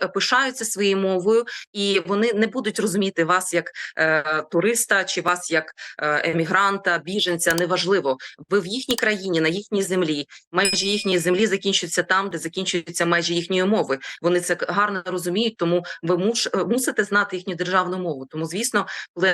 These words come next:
я народжувала, спілкувалась, е, французькою, х-, хоч там і з перекладачем, але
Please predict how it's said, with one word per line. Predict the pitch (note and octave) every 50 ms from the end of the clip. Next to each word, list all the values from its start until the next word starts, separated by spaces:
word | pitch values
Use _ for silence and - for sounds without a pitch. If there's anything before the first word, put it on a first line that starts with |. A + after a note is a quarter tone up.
| E3+
я | - F3+
народжувала, | F3+ F3+ G#3 A3+ G#3 G3+ F#3+ F3 E3+
спілкувалась, | F3 - E3 E3 - F#3 F3+ F3 E3+ E3 E3 - - - - - -
е, | D3+ D#3 D3+ D3+ D3+ D3+
французькою, | - F3 F3 E3+ - A#3 C4 C4 - - C#4 B3 A#3 G#3+ G3 G3 F3 - - - - _ _ _ _ _ - -
х-, | - - - -
хоч | - G#3+ G#3 - -
там | - F3+ F3+
і | F3+
з | F#3
перекладачем, | - G3+ G3 F#3+ F#3 - F3+ F3 E3 F3 E3+ - - A#3 B3+ C#4 C4 -
але | F#3 F3 F#3 F#3+